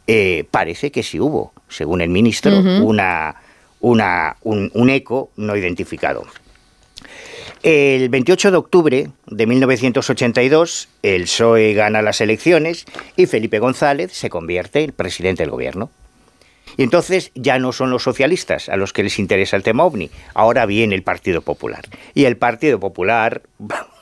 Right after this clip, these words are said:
Speaker 1: vino con todo. Digo que vino con todo porque yo tengo recogidas una, dos, tres, hasta cuatro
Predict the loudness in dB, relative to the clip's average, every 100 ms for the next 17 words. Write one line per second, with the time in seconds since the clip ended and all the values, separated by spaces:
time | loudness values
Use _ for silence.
0 | -20 -20 _ -20 -20 -12 0 2 4 2
1 | 2 -4 -4 -2 -2 -2 -14 _ -20 -14
2 | -2 2 4 4 4 2 0 0 2 2
3 | 0 0 -4 -2 -2 0 2 2 2 0
4 | 0 2 4 4 0 -10 -14 -20 _ -2
5 | 0 2 2 0 0 -8 -2 0 0 -2
6 | -14 -6 -4 -4 -4 -6 -4 2 2 2
7 | -4 -10